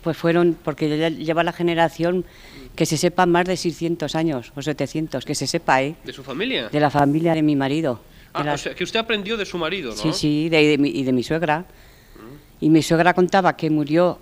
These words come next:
Speaker 1: ella murió a los ochenta y tantos años. Nació aquí en el campanar sus padres, los abuelos, los tatarabuelos. Ellos contaban de los de antepasados.
Speaker 2: Mm.
Speaker 1: Y todo era de las mujeres.
Speaker 2: Mm.
Speaker 1: Cuando se queda, dice que la única,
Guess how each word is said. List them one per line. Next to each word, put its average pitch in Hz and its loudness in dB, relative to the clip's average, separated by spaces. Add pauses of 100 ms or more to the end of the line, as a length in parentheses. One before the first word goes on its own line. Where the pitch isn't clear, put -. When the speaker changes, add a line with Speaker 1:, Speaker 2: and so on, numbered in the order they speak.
(140)
Speaker 1:
ella 151 2
murió 180 6
a 185 4
los 175 0
ochenta 160 -2
y 156 -2
tantos 160 -2
años. 175 0 (420)
Nació 165 4 (460)
aquí 156 -4
en 165 4
el 170 0
campanar 165 2 (520)
sus - -2
padres, 170 6
los 147 0
abuelos, 151 2 (100)
los 151 -2
tatarabuelos. 151 2 (320)
Ellos 185 4
contaban 185 4
de 190 2
los 175 0
de 165 2
antepasados. 160 2 (100)
Speaker 2:
Mm. 127 -10
Speaker 1:
Y 156 -4
todo 175 4
era 196 4
de 165 0
las 151 2
mujeres. 156 2 (680)
Speaker 2:
Mm. 127 -18
Speaker 1:
Cuando 165 8
se 165 0
queda, 165 4 (340)
dice 170 -2
que 202 -2
la 165 6
única, 165 0